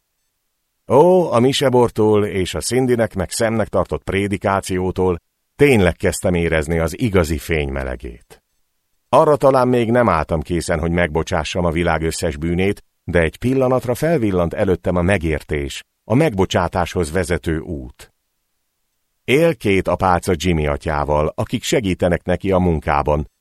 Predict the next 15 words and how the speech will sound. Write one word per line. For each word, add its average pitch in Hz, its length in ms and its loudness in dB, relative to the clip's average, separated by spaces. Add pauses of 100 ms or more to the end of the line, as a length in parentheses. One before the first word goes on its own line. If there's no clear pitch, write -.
és 160 200 -2
főznek 160 420 4
meg 151 140 -2
mosnak 87 500 -2
rá. 64 340 -10 (640)
Jól 87 260 2
megvannak. 65 720 -8 (400)
Jane 92 380 0
nővér 110 420 2
úgy 160 240 2
tud 175 160 0
káromkodni, 117 640 2
mint 123 200 0
egy 127 120 0
tengerész. 71 840 -2